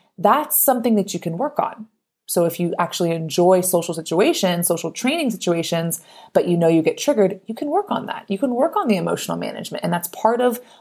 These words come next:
what we're talking about today. The problem is when you want to feel welcome into a training group or a training session with others or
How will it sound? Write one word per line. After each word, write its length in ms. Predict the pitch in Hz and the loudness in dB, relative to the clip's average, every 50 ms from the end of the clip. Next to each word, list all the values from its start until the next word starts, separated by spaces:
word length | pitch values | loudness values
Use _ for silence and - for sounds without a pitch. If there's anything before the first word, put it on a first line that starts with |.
| _ - | _ 2
what 180 | 180 175 180 | 2 2 2
we're 80 | 180 175 | 2 -2
talking 360 | 175 - 165 165 - - 170 | 0 0 -2 -2 -2 -6 -6
about 220 | 165 170 165 - | -2 -2 -2 -2
today. 420 | - - - - - - - - _ _ _ _ _ _ - - - - - _ _ | -2 -4 -2 -2 -2 -2 -6 -10 _ _ _ _ _ _ -20 -20 -20 -20 -20 _ _
The 120 | - 196 | 2 2
problem 1200 | 190 - - - - 277 277 302 349 392 381 302 208 180 170 170 160 156 - - 180 180 175 - _ _ _ _ _ - | 2 0 -10 -4 -2 0 0 2 2 2 2 4 4 4 4 4 2 0 -2 -4 -8 -12 -12 -14 _ _ _ _ _ 2
is 220 | 220 208 190 202 | 2 2 2 2
when 640 | 190 180 185 190 185 180 180 180 180 180 180 180 - _ _ _ _ | 0 0 2 2 4 4 2 2 2 0 -2 -4 -6 _ _ _ _
you 180 | - 180 202 214 | -2 2 2 4
want 400 | 202 185 185 202 214 - - - | 4 4 4 4 4 2 0 -2
to 120 | - 339 330 | -2 -2 -2
feel 360 | - - - 240 220 208 196 | -2 0 2 4 4 4 4
welcome 560 | 180 160 160 156 160 - - 247 269 330 392 440 - _ _ _ _ _ _ _ _ _ _ _ _ - | 4 4 2 2 2 0 -2 -2 -2 -2 -2 -6 -10 _ _ _ _ _ _ _ _ _ _ _ _ -4
into 320 | 185 180 175 170 - 170 | -2 -2 -2 -2 -2 -2
a 60 | 160 | -2
training 340 | 160 - - 160 160 160 165 | -2 -4 -6 -6 -6 -6 -6
group 360 | 165 - 254 254 247 - - - - | -2 0 2 2 0 -2 -6 -4 -2
or 120 | 175 165 | 0 0
a 60 | 160 | 0
training 320 | 156 - 170 156 156 160 156 | -2 -4 -6 -8 -8 -8 -4
session 500 | - - 240 220 - - 226 214 208 202 | -2 0 0 0 0 0 0 2 2 0
with 140 | 185 180 185 | -2 0 2
others 480 | - 240 214 214 202 196 185 180 175 | 2 2 4 4 4 4 4 2 0
or 260 | 170 156 151 147 - | 0 0 0 -2 -4